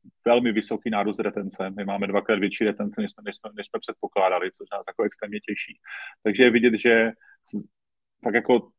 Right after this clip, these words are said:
se dařilo vysvět-, prostě už se, už se ten snowball začal jako víc valit, takže, eh, my jsme fakt jako výrazný růst zaznamenali až v druhé polovině roku. Ten, ten, ta první půlka byla jako takový ten pomalý start,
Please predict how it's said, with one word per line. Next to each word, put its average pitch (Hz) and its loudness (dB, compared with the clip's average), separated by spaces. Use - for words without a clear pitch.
se 131 0
dařilo 120 6
vysvět-, 110 -2
prostě - 0
už 156 4
se, - 0
už 151 0
se - -18
ten 156 -2
snowball 120 0
začal 107 -4
jako 104 -4
víc 101 -4
valit, 95 -2
takže, 104 -2
eh, 110 0
my 104 -2
jsme 117 -12
fakt 110 -2
jako 113 -2
výrazný 113 -2
růst 110 -4
zaznamenali 107 -2
až 110 2
v - -20
druhé 113 2
polovině 110 2
roku. 196 -4
Ten, 107 -18
ten, 110 -12
ta 113 -2
první 110 -4
půlka 107 -2
byla 107 4
jako 104 -2
takový 107 -4
ten 110 0
pomalý 107 -2
start, 104 -2